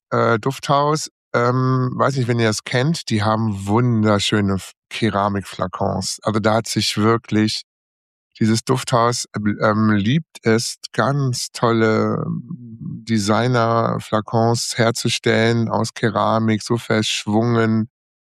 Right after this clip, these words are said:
Da ist der, da, da ist der, die Flasche ist sozusagen in dieser Keramik einge-,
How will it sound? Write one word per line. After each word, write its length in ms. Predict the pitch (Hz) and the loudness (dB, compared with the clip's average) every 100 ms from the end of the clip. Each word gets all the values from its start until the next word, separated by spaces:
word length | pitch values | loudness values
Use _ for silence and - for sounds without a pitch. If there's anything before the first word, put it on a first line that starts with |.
| _ _ - | _ _ -4
Da 120 | 104 | -2
ist 180 | 120 127 | 0 2
der, 280 | 120 117 | 2 2
da, 200 | 117 110 | 2 -2
da 140 | 120 117 | 0 -2
ist 220 | 123 - | -2 -4
der, 80 | 113 | -4
die 160 | 110 | -4
Flasche 400 | - - 127 - | -4 0 0 0
ist 180 | 131 127 | -6 -6
sozusagen 960 | - 113 - 117 110 113 117 117 117 117 - | -4 -4 -4 -2 2 2 2 0 -4 -4 -2
in 140 | 131 123 | -2 0
dieser 340 | 120 120 117 | 0 0 0
Keramik 680 | - 104 104 110 120 120 - - | 0 -2 2 2 0 -2 -6 -4
einge-, 680 | 113 135 139 110 101 104 | 0 2 2 2 2 2